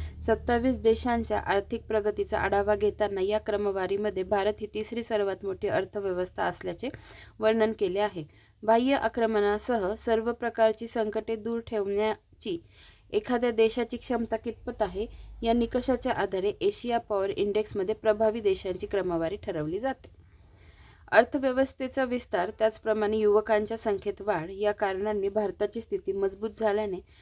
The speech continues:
आशियातील शक्तिशाली देशांच्या निर्देशांकात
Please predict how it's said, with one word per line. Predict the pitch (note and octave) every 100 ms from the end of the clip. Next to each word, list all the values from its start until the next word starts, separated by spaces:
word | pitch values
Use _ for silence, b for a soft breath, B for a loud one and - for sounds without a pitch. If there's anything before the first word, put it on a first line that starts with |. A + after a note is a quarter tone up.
| b -
आशियातील | G3 - A#3 A3 A#3+ A#3+
शक्तिशाली | A#3 - - A3 A#3+ A3 A3+
देशांच्या | G3+ G3+ G#3+ G#3 G#3 G3+ A3 b b b b _
निर्देशांकात | A3 A3 A#3 A#3 A#3+ A3 F3